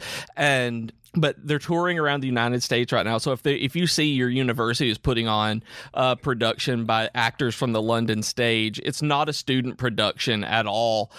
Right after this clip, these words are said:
Um, they're, they're wholly professional actors, and it's probably the most entertaining Shakespeare production that I've seen. Like, hands down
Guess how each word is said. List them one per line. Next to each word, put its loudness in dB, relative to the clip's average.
Um, 0
they're, 0
they're -2
wholly 0
professional 0
actors, 0
and 0
it's -8
probably 0
the -2
most 2
entertaining 2
Shakespeare 0
production 0
that 2
I've 0
seen. -2
Like, 0
hands -2
down 2